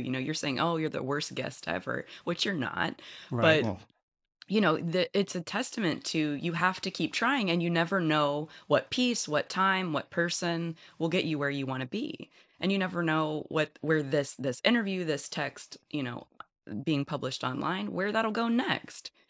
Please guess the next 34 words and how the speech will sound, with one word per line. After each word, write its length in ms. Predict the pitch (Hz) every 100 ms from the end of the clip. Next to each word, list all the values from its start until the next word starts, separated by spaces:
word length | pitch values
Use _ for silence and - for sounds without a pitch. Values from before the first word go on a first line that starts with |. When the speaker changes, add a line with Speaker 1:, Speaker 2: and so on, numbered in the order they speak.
| _ -
Speaker 1:
and 120 | 165
who 80 | 190
you're 180 | 185 175
gonna 180 | 180 160 147
inspire 360 | 147 - 135 131
by 120 | 127
saying 260 | 123 131 127
that. 100 | -
'Cause 100 | 165
there 120 | 214
are 40 |
people 300 | 226 196 151
out 260 | 127 139 170
there 240 | 127 127
that 280 | 131 123 127 - _ -
are 100 | 180
ready 180 | 202 214
to 100 | 202
give 180 | 208
up. 260 | 247 - - -
You 120 | 151
know, 100 | 139 151
maybe 200 | 170 175
they're 160 | 160
writing, 340 | 139 - 156 175
or 200 | 143 147
maybe 220 | 160 170
they're 180 | 156 131 _ _ - - _ _ _ - -
a 160 | - 143
listener 420 | 139 165 147 131
who's 220 | 143 135
curious 520 | - - 143 143 - -
about 300 | 127 123 -
Speaker 3:
Yeah. 200 | 120 104